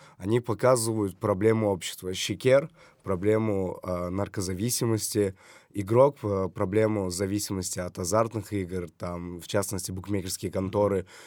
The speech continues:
А «Патруль», э, это больше комедийный сериал, но в котором,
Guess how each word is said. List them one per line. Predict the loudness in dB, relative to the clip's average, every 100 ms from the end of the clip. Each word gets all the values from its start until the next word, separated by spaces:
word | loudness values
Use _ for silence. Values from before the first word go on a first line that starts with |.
| -20 -6
А | -2 0
«Патруль», | 0 -2 2 2 4 2
э, | 2 2 2 2 0 -2
это | -4 -4
больше | -4 -4 -2
комедийный | -2 -2 0 0 0
сериал, | 0 4 4 2
но | -4 -4
в | -4
котором, | -6 -2 -2 -4